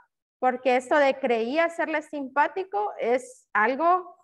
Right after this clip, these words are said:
que no necesariamente es solo con verlo, sino que se conoce más del personaje.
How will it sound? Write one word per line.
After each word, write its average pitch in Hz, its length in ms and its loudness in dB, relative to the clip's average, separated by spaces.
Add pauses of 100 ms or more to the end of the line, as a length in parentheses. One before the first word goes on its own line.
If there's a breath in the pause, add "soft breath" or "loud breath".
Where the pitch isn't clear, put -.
(480)
que 262 100 2
no 262 140 0
necesariamente 247 1000 -2
es 233 140 -8
solo 247 320 0
con 214 260 -4
verlo, 254 400 2
sino 220 320 -8
que 254 80 -4
se 247 180 -6
conoce 208 440 -4
más 196 180 -4
del 185 140 -8
personaje. 233 680 -6